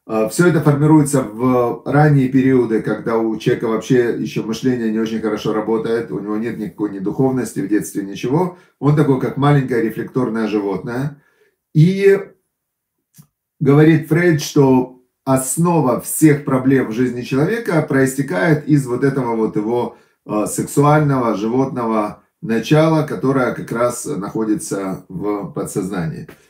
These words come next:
И это он имел в виду, то есть он как бы: "Вау, Фрейд открыл что-то". Это вот то, что здесь написано, что до дня смерти вот это вот животное начало, оно человека,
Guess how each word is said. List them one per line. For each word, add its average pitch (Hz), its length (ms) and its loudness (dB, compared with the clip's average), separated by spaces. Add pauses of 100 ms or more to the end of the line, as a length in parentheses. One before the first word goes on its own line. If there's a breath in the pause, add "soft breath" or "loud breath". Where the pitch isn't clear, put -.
(100)
И 135 80 4
это 196 220 4
он 170 280 4
имел 147 360 4
в 123 40 -2
виду, 147 300 0
то 143 160 4
есть 123 300 2
он 143 180 4
как 139 180 0
бы: 117 220 -2
"Вау, 131 400 2
Фрейд 131 400 0
открыл 113 480 2
что-то". - 360 -6
Это 185 280 0
вот 151 160 4
то, 156 100 2
что 139 160 0
здесь 123 260 0
написано, - 600 -6 (240)
что 117 380 -2
до 175 240 4
дня 156 320 4
смерти 170 840 -2
вот 113 220 -4
это 131 200 0
вот 120 280 -4
животное 117 560 -2
начало, 139 440 -2
оно 123 220 -2
человека, 117 720 -2